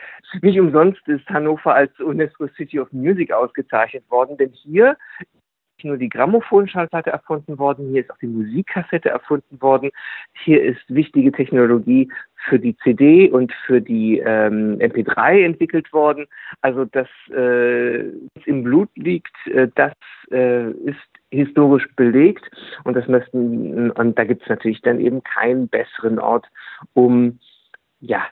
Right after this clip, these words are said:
ein so großartiges Event wie die unesco mit vielen Eurovision-Künstlern zu beherbergen.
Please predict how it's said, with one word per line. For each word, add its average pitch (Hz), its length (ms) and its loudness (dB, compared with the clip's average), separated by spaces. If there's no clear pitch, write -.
ein 110 240 0
so 127 100 0
großartiges 120 880 -2
Event 120 540 2
wie 120 100 -2
die 127 100 -4
unesco 117 580 0
mit 117 220 -2
vielen 117 220 0
Eurovision-Künstlern 107 1200 -4
zu - 140 -12
beherbergen. 85 640 0